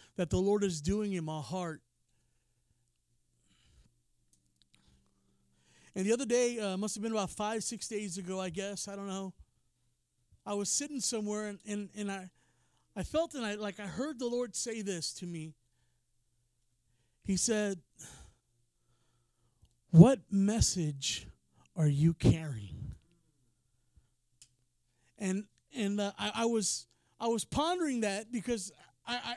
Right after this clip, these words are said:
I, I responded. I said, "Well, well, what do you, like,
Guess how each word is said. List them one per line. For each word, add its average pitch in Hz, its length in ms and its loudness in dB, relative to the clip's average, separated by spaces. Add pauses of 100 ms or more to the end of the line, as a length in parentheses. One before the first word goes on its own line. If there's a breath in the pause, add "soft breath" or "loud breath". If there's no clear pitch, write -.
I, 214 260 0 (100)
I 220 60 -2
responded. 247 880 2
I - 20 -4
said, 226 240 -6
"Well, 240 120 -10 (380 soft breath)
well, 262 200 -6 (500)
what 269 140 -4
do 302 60 -4
you, 311 180 -12
like, 240 140 -14